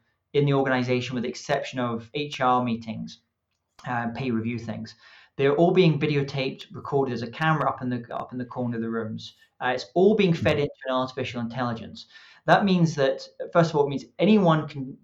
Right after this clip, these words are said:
Speaker 1: can type in a keyword and it'll pull up any meeting that's had, that, that, that thing's been discussed 'cause it's automatically been transcribed. But really what they're doing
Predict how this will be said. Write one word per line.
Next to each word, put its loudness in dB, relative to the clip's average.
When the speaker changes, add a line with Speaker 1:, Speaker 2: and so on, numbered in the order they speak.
Speaker 1:
can -8
type -4
in -4
a -4
keyword -2
and -8
it'll -8
pull -2
up -2
any 4
meeting -2
that's -8
had, -4
that, -8
that, -6
that -4
thing's -6
been -8
discussed -10
'cause -12
it's -12
automatically -6
been -4
transcribed. -6
But 2
really 4
what 4
they're -2
doing -6